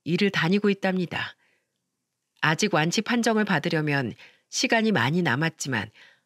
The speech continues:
우리 딸을 위해서라도 건강하게 살려고 노력을 하는 중이고요. 저는 지금 이 사연을 쓰기까지 정말 답답한 시간을 보냈습니다.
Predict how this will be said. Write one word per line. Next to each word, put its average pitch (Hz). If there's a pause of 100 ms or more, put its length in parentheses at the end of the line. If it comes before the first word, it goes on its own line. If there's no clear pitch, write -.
(400)
우리 180
딸을 247
위해서라도 170 (320)
건강하게 202
살려고 196
노력을 170
하는 226
중이고요. 196 (1300)
저는 175
지금 208
이 170
사연을 220
쓰기까지 214 (500)
정말 156
답답한 190
시간을 220
보냈습니다. 208